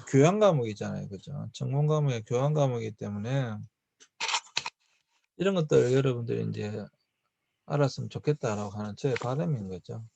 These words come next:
뭐가요? 그 사회나 지역에 대한 보다 깊고 넓은 이해. 어, 앞으로 여러분들이 계속해서 그러한 것들을 보게 될 거니까 여러분 스마트폰을 통해서든지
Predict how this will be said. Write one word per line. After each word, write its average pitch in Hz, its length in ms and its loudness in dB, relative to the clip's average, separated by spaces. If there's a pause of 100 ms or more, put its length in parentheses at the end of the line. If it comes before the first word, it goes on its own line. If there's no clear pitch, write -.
(880)
뭐가요? 123 800 2 (160)
그 113 220 -6
사회나 110 800 -4
지역에 123 460 -4 (100)
대한 107 180 -8 (800)
보다 107 300 -10
깊고 160 400 -2 (100)
넓은 127 420 -2
이해. 104 400 -6 (1160)
어, - 200 -14 (580)
앞으로 175 260 2
여러분들이 160 400 4
계속해서 143 440 4
그러한 139 480 2
것들을 117 280 -4
보게 147 380 6
될 104 200 -6
거니까 110 640 -4
여러분 117 240 -8
스마트폰을 123 640 -6
통해서든지 113 840 -8